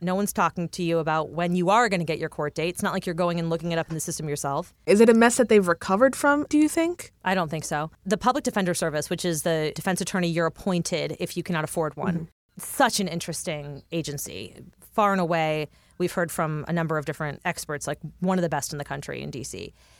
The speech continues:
Speaker 1: And they filed saying, basically, what the heck? I mean, like, they're lifting restrictions on outdoor weddings and on dining, but my client, who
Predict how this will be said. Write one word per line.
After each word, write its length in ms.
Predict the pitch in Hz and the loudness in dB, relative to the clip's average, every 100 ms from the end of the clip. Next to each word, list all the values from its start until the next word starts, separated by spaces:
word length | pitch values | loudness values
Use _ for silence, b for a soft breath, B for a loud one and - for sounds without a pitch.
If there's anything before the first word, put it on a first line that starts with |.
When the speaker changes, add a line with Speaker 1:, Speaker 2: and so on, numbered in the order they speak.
| b - | b -2
Speaker 1:
And 160 | 185 | 2
they 100 | 202 | 2
filed 460 | 185 226 226 220 175 | 2 4 6 4 2
saying, 460 | 190 170 165 160 - _ _ _ - | 0 0 0 -4 -8 _ _ _ 0
basically, 420 | 226 - 240 196 | 2 0 0 0
what 160 | 208 | 0
the 80 | - | -2
heck? 380 | 143 220 247 - | 0 2 2 0
I 60 | 190 | 0
mean, 260 | 196 185 | 2 2
like, 180 | 175 170 | 0 0
they're 160 | 196 190 | 0 2
lifting 340 | 208 - 220 | 0 0 0
restrictions 560 | 190 - 208 - 202 170 | 0 0 -2 -2 -2 0
on 160 | 180 | 2
outdoor 400 | 180 190 202 190 | 2 0 2 2
weddings 720 | 175 180 190 135 147 156 - _ _ _ _ _ | 4 4 2 0 -2 -4 -8 _ _ _ _ _
and 360 | 190 190 175 175 | -2 0 0 0
on 300 | 175 180 175 | 0 0 0
dining, 760 | 165 160 196 202 156 143 151 156 - - _ | 0 0 2 2 0 -2 -6 -8 -16 -20 _
but 200 | 214 190 _ _ _ | 2 2 _ _ _
my 360 | 196 202 196 196 | 0 4 4 0
client, 880 | - - 285 269 175 170 185 - - _ | -2 0 2 4 2 0 -2 -8 -10 _
who 180 | 233 | -4